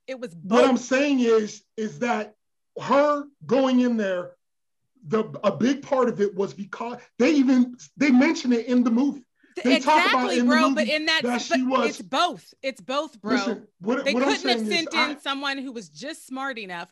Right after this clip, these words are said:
Speaker 1: or someone who was just cute enough. It was because
Speaker 2: Well,
Speaker 1: she was
Speaker 2: they,
Speaker 1: both.
Speaker 2: they, they sent her in there because that's how he made the decision. He pulled her out. She was a sti-, she was still a student.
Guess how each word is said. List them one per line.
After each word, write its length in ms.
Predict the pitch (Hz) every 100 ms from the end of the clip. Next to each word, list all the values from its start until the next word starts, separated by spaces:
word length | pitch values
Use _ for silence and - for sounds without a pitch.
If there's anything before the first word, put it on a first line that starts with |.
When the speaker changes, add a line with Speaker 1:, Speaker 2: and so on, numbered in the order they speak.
| _
Speaker 1:
or 200 | 277 302
someone 380 | 302 254 254 254
who 60 |
was 120 | 226 180
just 300 | 233 220 -
cute 180 | 226
enough. 260 | 175 160 - _ _ _ _ -
It 100 | 294
was 120 | 269
because 320 | - 277 294 214
Speaker 2:
Well, 220 | 233 262
Speaker 1:
she 40 |
was 80 | -
Speaker 2:
they, 200 | 226 269
Speaker 1:
both. 180 | 247 196
Speaker 2:
they, 340 | 247 262 247 - _ _ _ _
they 280 | 151 240 247
sent 300 | 247 277 262
her 300 | 247 247 247
in 140 | 220
there 180 | 208 196
because 500 | 156 202 202 185 147 _ _ 175
that's 280 | 185 262 254
how 240 | 240 240
he 140 | 202 214
made 260 | 202 165
the 60 | 160
decision. 400 | 160 - 160 _ _ _ _ -
He 120 | 240
pulled 340 | 240 247 247
her 140 | 247 233
out. 240 | 208 190
She 160 | - 226
was 280 | 233 220 -
a 60 | 202
sti-, 340 | - - 254 247 -
she 220 | - 302
was 160 | 339 311
still 280 | - 285 269
a 60 |
student. 520 | - - 311 381 -